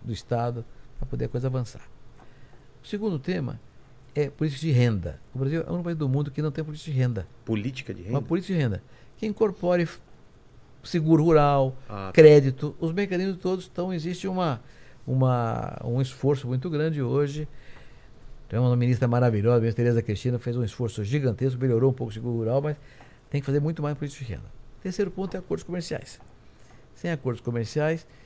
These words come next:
Speaker 1: não vão aumentar a produção pra vender pra quem? Então
Speaker 2: É.
Speaker 1: tem que ter garantia de acordos comerciais. E aí, países na Ásia, como a China, a
Speaker 2: A
Speaker 1: Índia,
Speaker 2: China
Speaker 1: a Índia
Speaker 2: crescendo pra caramba, né? E
Speaker 1: então,
Speaker 2: precisando
Speaker 1: tem,
Speaker 2: cada
Speaker 1: tem que fazer
Speaker 2: vez mais.
Speaker 1: acordo que consolide isso aí, você
Speaker 2: É.
Speaker 1: não ficar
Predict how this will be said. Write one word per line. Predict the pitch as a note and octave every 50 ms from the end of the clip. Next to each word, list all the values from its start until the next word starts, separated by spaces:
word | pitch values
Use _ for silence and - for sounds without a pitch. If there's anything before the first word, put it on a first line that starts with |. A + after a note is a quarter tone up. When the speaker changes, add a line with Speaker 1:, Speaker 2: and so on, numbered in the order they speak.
| - - - - - - - -
Speaker 1:
não | - C3 B2 B2+ C3
vão | D3
aumentar | D3+ D3 C#3+ C3+ C#3+
a |
produção | C3+ C3+ B2+ C3 C#3+ C#3+
pra | C#3+ C3+
vender | B2+ C3 C3 C3+
pra | C3+ C3+ B2
quem? | B2+ - E2+
Então | C#2+ - - A#2+
Speaker 2:
É. | A2 G#2
Speaker 1:
tem | C#3+ C#3+
que | -
ter | C#3+
garantia | C#3 D3 D#3 D#3+ D#3 D3 C3 - - - E3 E3+
de | E3 F3
acordos | E3+ D#3+ - - - E3+ D#3
comerciais. | E3 E3 D#3 - - - - - -
E | -
aí, | - E3+ F3 G3 G3+ - - - - - - - - - - - -
países | - A2+ A2+ A#2 A2 - - -
na | - A#2 A2 G2+ G#2 A#2 B2
Ásia, | A#2 A2 F#2+ F#2
como | - G2+ G2+
a | D#2+
China, | - - - - B2 A#2+ A#2 A2 A#2
a | B2
Speaker 2:
A | C3+
Speaker 1:
Índia, | D3+ E3+ G3 F3+
Speaker 2:
China | D3+ B2 A#2+
Speaker 1:
a | A#2+
Índia | C#3+ -
Speaker 2:
crescendo | A2+ - - - - B2 A2+ A2+
pra | - A2+ G#2+
caramba, | - A#2 G#2+ G2+ G2 G2+ A2 B2 C3+ A#2+ G2+ F#2+ F#2+
né? | G#2+ A2 A2
E | G#2
Speaker 1:
então, | -
Speaker 2:
precisando | - - - D#3 - F#2 F2 - A2 A2 G#2+
Speaker 1:
tem, | G#2
Speaker 2:
cada | - - -
Speaker 1:
tem | D3+
que | D#3
fazer | G#3
Speaker 2:
vez | -
mais. | G#3 G3+
Speaker 1:
acordo | - G3+ G#3+ G#3
que | G#3 A3
consolide | - A#3+ A#3+ A3+ - A#3+ A3+ G#3 A3+ A#3 G3+ A3
isso | G#3+ - G#3
aí, | G3+
você | G3 G#3+
Speaker 2:
É. | A#3
Speaker 1:
não | A#3
ficar | - - A#3+ A#3 A#3